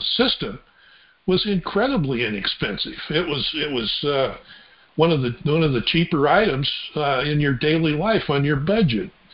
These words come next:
So was fuel, uh, gasoline. Uh, but, uh, we saw all of the independents, all, all of the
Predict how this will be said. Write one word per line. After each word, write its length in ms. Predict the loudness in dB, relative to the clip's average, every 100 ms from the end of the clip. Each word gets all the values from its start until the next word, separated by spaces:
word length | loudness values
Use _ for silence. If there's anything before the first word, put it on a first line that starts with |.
| -16 -4
So 260 | 2 4
was 180 | 4 2 -2 0
fuel, 480 | 2 2 -2 -6 -16 _ -20 -20 _ _
uh, 140 | -4 -2
gasoline. 760 | 0 2 2 2 -2 -4 -6 -10 _ _ _ _ _ _ _ _ -2
Uh, 180 | 0
but, 440 | 2 2 0 -2 2
uh, 260 | 4 4 0 -6 -18 -6 0
we 120 | 2
saw 260 | 2 0
all 320 | 0 0 2 2
of 80 |
the 160 | 2 2
independents, 800 | 2 0 -2 -2 0 -2 -4 -4
all, 380 | 0 0 0 -2
all 480 | 2 4 4 2 -2
of 240 | -2 0
the 300 | 0 0 0